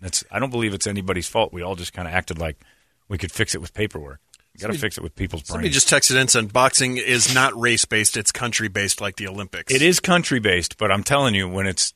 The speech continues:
Speaker 1: when it's, uh, <clears throat> it is race-based when it's the same country.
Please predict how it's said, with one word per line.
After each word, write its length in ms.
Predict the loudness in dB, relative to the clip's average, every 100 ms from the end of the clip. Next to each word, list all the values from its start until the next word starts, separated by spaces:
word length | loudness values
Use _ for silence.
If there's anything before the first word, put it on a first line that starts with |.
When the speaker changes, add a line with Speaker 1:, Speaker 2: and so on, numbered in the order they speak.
| _
Speaker 1:
when 140 | -6 -4
it's, 240 | -4 -2
uh, 400 | 2 2 0 -4 -10 -20 -20 -20 -18
<clears throat> 520 | -16 -16 -20 _ _
it 160 | -4 0
is 240 | 2 0
race-based 880 | 2 4 4 2 -2 -4 -4 -6 -10 _ _ _ _ _
when 220 | -10 -6 -2
it's 180 | -2 -2
the 140 | -4
same 300 | 0 0 -2
country. 460 | -4 -8 -8 -14